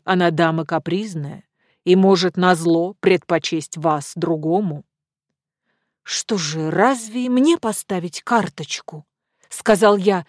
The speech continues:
риторически. Банкомёт промолчал. С явной обидой Чертков возразил, что я человек взрослый и волен сам собой распоряжаться —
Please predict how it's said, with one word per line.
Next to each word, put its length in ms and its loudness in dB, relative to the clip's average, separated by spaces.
риторически. 1000 0
Банкомёт 760 0
промолчал. 840 -4
С 180 -14
явной 540 2
обидой 520 0
Чертков 560 -4
возразил, 600 0
что 200 -4
я 300 2
человек 480 0
взрослый 720 -2
и 200 2
волен 400 4
сам 320 -2
собой 380 -2
распоряжаться — 840 -4